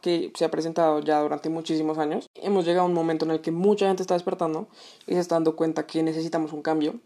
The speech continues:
lo cual me parece muy bueno porque de verdad tenemos que darnos cuenta que esto es algo que nos debe importar a todos.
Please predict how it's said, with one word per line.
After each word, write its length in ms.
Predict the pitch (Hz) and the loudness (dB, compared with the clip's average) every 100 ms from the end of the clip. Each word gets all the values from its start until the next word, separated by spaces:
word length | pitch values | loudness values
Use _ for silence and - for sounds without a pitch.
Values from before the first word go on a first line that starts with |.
| - | -8
lo 120 | 165 | -4
cual 180 | 160 156 | -2 -2
me 100 | 156 | -2
parece 420 | 156 156 156 151 - | -2 -2 -2 -4 -4
muy 280 | 175 180 | -2 0
bueno 320 | 160 165 165 180 | 0 -2 -2 -4
porque 520 | 170 - 156 147 - - - - _ | -6 -2 -2 -2 -6 -18 -20 -20 _
de 100 | - | 2
verdad 200 | 175 165 | 4 4
tenemos 260 | 165 165 160 | 2 -2 -2
que 80 | 160 | -2
darnos 200 | 156 151 | -4 -4
cuenta 320 | 165 156 156 | -2 -2 -4
que 320 | - 165 160 | -6 -4 -2
esto 160 | 165 160 | -4 -2
es 80 | 160 | -2
algo 240 | 156 156 | -2 -2
que 160 | 156 156 | -2 0
nos 180 | 160 160 | 0 2
debe 140 | 160 | 2
importar 380 | 151 156 - 156 | 2 -2 -2 -2
a 100 | - | 0
todos. 420 | 156 143 - | -2 -2 -10